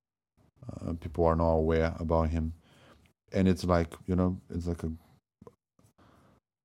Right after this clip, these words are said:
yeah, he, he's a, a, a precious, precious, uh,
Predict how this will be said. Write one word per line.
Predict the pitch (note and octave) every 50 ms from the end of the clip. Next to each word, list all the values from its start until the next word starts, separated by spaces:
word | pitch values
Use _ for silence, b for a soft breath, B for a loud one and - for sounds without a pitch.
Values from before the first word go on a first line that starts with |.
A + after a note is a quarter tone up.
| _ _ _ _ _ _ _ _ _ _ _ _ _ _ _ _ _ _ _ -
yeah, | - G2 F2+ E2 D#2+ D#2 -
he, | - F#2 F2+ F2
he's | E2 F#2 F2+ E2
a, | F2 F2 - - -
a, | - D#2+ - - -
a | E2 - _ _
precious, | - F2 E2 D#2+ - - D#2+ D#2+ D#2 D#2+ - - - - - _ _ _ _ _ - - _ -
precious, | - F#2 E2+ D#2+ D#2+ - D#2+ D#2+ D#2+ E2 - -
uh, | D#2+ D#2 D#2 D#2 D#2 D#2 D#2 E2 F#2